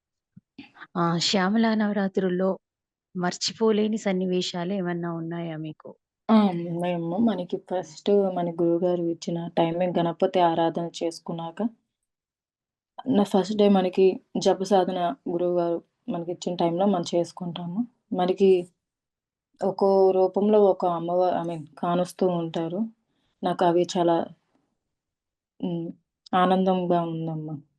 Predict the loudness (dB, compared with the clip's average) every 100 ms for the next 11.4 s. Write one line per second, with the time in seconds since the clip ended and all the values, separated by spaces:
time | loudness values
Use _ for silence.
0 | _ _ _ _ _ _ _ _ _ _
1 | _ _ _ _ _ _ _ _ _ -10
2 | -8 -8 -10 -12 _ _ _ -2 0 0
3 | -2 -6 -4 -2 -2 0 2 0 -2 -2
4 | -2 -2 -2 0 -2 -4 -6 -2 -2 -2
5 | -2 -2 0 -2 -4 -8 -6 -6 -8 -8
6 | -4 -2 -2 -4 -4 -2 -2 -2 -4 -6
7 | -6 -6 -6 -6 -6 -6 -4 -6 -6 -10
8 | -12 -10 -10 -10 -14 -20 -20 _ -4 -2
9 | 0 0 0 0 -4 -6 -4 -2 -4 -2
10 | -2 -2 -6 -8 -8 -6 -8 -10 -10 -12
11 | -10 -8 -8 -8